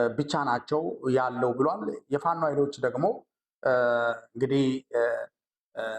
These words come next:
እውነታው ይሄ አይደለም። በተለያዩ ቦታዎች ላይ ወታደራዊ ስልጠናዎችን እየሰጠን፣ እ፣ ወታደር እያሰለጠን እያወጣን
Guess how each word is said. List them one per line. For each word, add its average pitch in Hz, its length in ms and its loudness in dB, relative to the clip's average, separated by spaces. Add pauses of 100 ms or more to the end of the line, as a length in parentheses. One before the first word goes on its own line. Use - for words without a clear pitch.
እውነታው 165 440 -2
ይሄ 139 140 0
አይደለም። 110 440 -4 (360)
በተለያዩ 208 420 0 (100)
ቦታዎች 160 460 0
ላይ 175 160 0 (680)
ወታደራዊ 160 640 0
ስልጠናዎችን 147 680 0
እየሰጠን፣ 143 580 -2 (500)
እ፣ 120 80 0 (540)
ወታደር 147 400 0
እያሰለጠን 139 640 -2
እያወጣን 117 580 -2